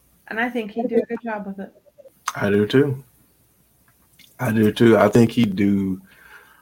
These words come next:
Speaker 2: such an excellent job. And I, and, you know, I know a lot of us, because of his character,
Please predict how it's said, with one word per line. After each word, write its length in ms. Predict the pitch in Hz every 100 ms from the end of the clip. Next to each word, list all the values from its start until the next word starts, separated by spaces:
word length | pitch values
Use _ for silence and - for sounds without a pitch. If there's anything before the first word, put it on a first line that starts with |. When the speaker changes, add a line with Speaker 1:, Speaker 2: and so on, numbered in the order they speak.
| _
Speaker 2:
such 460 | - - 135 127 123
an 100 | 110
excellent 520 | 107 101 107 98 95
job. 320 | 101 98 98
And 120 | 147 156
I, 220 | 175 -
and, 440 | 131 120 117 104 - -
you 160 | 139 113
know, 340 | 101 - - -
I 100 | 120
know 200 | 139 135
a 40 | 110
lot 300 | 113 117 113
of 100 | 101
us, 160 | 98
because 340 | - 92 110 101
of 100 | 92
his 180 | 90
character, 800 | - 135 151 104 - 92 92 87